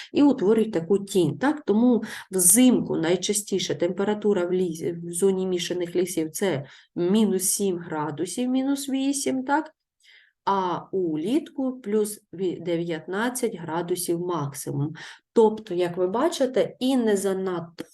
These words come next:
холодно, тому що все ж таки Україна не знаходиться в таких певних кліматичних зонах, так?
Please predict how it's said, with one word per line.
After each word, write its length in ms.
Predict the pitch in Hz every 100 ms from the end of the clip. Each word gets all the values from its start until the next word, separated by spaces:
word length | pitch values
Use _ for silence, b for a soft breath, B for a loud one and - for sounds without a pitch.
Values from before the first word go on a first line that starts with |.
| -
холодно, 760 | 233 180 165 175 208 247 339 b b _ _ b _ _ _ _ _ _ _ _ _ -
тому 240 | 233 262
що 160 | 254 240
все 160 | 240 240
ж 80 |
таки 180 | 226 220
Україна 440 | 220 220 220 214 214
не 140 | 214
знаходиться 580 | 214 214 214 196 196 185
в 80 | 185
таких 500 | 175 175 190 180 175 208 - _
певних 400 | 185 190 190 185
кліматичних 680 | - 180 175 185 185 180 180
зонах, 400 | 185 185 175 -
так? 240 | 311 320